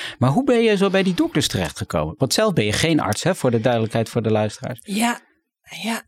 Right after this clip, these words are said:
Speaker 2: ik weet het eigenlijk niet.
Speaker 1: Oh,
Speaker 2: Ehm,
Speaker 1: per toeval?
Speaker 2: ja, t-, ik geloof niet in het
Speaker 1: Of hebben wij het zo
Speaker 2: toeval.
Speaker 1: hard nodig?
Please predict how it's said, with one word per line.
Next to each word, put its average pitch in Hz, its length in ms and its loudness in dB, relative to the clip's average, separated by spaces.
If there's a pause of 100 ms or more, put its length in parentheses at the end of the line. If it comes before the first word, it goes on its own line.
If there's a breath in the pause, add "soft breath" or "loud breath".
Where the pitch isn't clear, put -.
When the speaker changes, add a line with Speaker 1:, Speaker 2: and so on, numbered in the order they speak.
(180)
Speaker 2:
ik - 300 -12
weet 190 160 -10
het 240 160 -6
eigenlijk 208 400 -8
niet. 202 280 -4
Speaker 1:
Oh, 208 200 2
Speaker 2:
Ehm, 208 340 -2 (260)
Speaker 1:
per 147 140 0
toeval? - 380 0 (400 loud breath)
Speaker 2:
ja, 226 540 0
t-, - 200 -12
ik 214 180 -8
geloof 214 300 0
niet 214 180 -2
in 202 140 -2
het 202 120 -4
Speaker 1:
Of - 80 0
hebben 185 180 2
wij 202 100 4
het 208 120 2
zo - 20 0
Speaker 2:
toeval. 185 220 2
Speaker 1:
hard 160 120 4
nodig? 156 500 2